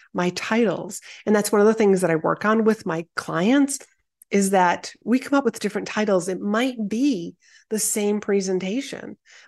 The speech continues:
but depending on what the theme of the conference is, or if it's a retreat, depending on what the theme is, if there's a theme, I wanna make sure that the title reflects that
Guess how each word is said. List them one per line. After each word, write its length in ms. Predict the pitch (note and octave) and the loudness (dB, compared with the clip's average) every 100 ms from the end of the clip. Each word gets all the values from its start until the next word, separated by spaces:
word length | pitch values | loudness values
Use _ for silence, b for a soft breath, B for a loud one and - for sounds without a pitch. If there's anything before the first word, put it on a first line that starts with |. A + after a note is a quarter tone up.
| - | -6
but 100 | A3 | -4
depending 340 | G#3+ A3+ A#3 | -2 0 2
on 60 | A3 | 0
what 160 | - | -2
the 120 | F#3+ - _ | -10 -14 _
theme 480 | A3+ B3 B3+ G#3+ F#3 B B _ | 0 2 2 2 -2 B B _
of 180 | G#3+ G3 | -4 -4
the 80 | F#3+ | -6
conference 800 | - - G3+ C#4 C#4+ F#3+ F3+ - | -10 -6 2 2 4 0 0 -2
is, 340 | E3 F3+ G#3+ | -2 -4 -6
or 380 | - G#3+ G#3 G#3 B B - | -2 0 2 0 B B -8
if 160 | F#3 | -6
it's 160 | F#3+ F#3 | -6 -4
a 80 | F3 | 0
retreat, 560 | F#3 F#3 - D4 C#4 | 0 0 2 2 2
depending 300 | G#3+ G#3 B3+ | -2 0 0
on 60 | C#4 | 2
what 120 | B3 | 0
the 140 | F#3 - | -4 -8
theme 340 | - G#3+ C#4+ D4 | -4 2 4 4
is, 640 | D#3 F#2 G#3 A3 - - - | 0 -6 -8 -6 -4 -6 -2
if 280 | - C#4 - | 2 2 2
there's 240 | F#3+ E3+ E3+ | 4 4 2
a 60 | |
theme, 460 | E3 E3+ D#3+ F3+ - _ _ _ _ | 0 2 2 0 -4 _ _ _ _
I 80 | - | 2
wanna 160 | A3 C4+ | 4 6
make 140 | A3+ | 4
sure 120 | G#3+ | 0
that 160 | F#3 F3 | -4 -4
the 120 | F3+ - | -8 -10
title 420 | - G3+ G3 G3 | -8 0 2 2
reflects 760 | F3 E3 - E3+ E3+ - - - | 0 -6 -6 -6 -4 -4 -6 -6
that 420 | E3 D#3 D3+ D#3 | -4 0 0 -2